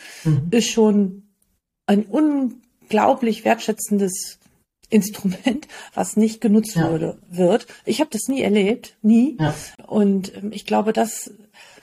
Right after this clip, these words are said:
Speaker 2: äh, das wird noch unterschätzt, aber die Leute machen's halt auch nicht, weil sie's wiederum auch nicht erlebt <laughs> haben und nicht kennen, ne?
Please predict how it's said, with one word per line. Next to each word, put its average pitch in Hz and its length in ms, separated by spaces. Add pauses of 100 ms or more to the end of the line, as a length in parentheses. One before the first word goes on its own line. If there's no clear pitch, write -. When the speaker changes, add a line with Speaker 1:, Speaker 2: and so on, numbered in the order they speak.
(220)
Speaker 2:
äh, 208 320
das 214 200
wird 240 160
noch 226 120
unterschätzt, - 520
aber 196 180
die 196 100
Leute 214 260
machen's 226 300
halt 240 160
auch 208 100
nicht, 220 180
weil 220 120
sie's 214 220
wiederum 214 340
auch - 140
nicht 302 160
erlebt 185 380
<laughs> - 0
haben 190 300
und - 180
nicht 185 220
kennen, 170 340
ne? 202 140